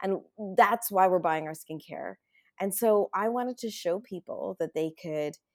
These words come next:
get those same results that they wanted from their sk-, skincare and,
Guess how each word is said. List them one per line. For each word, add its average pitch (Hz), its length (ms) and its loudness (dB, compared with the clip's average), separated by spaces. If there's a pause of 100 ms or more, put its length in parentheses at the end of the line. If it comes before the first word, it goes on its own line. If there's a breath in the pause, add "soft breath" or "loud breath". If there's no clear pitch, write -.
(280)
get 196 240 4
those 190 180 0
same 175 200 2
results 196 400 -6
that 170 100 -14
they 170 80 0
wanted 156 300 -8
from 175 140 -12
their 180 120 -10
sk-, - 280 -20 (120)
skincare 156 540 -8 (320 soft breath)
and, 185 340 -2